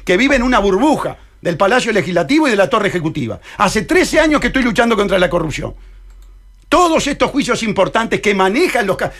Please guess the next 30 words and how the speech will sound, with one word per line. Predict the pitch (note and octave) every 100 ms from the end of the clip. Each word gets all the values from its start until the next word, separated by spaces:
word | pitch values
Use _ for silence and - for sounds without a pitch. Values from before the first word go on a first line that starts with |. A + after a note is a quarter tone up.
| -
vos | D4+
sabés | G4+ D#4+
que |
Cuquito | C4 B3 D4 A#3
Lacalle, | G3 F#3 C#3 E3+ - _ _ _ -
en | G#3
el, | G#3+ G3 - E3
<laughs> | F3
en | B3
el, | B3+ F#3+ D3 - -
en | G#3 A3
el | A3+
debate, | B3+ G#3+ D#3 F3 F3+ - - _ -
todos | G4 G#4+
los | D#4+
casos | - D4 D4+
de |
corrupción | B3+ A#3+ D#3+ C4+ G#3+
que | F#3
manejó | G3 F#3 F3+ D#3 E3 _ _ _ _ _ _
son | - F#4
casos | A#4 - F#4
denunciados | C#4+ C4+ D#4 D#4+
por | C#4 C4+
mí | D#4+ D4+ - -
y | D4
que | E4+
él |
fue | D#4 D#4+
cómplice. | E4+ E4 C4+ - D3+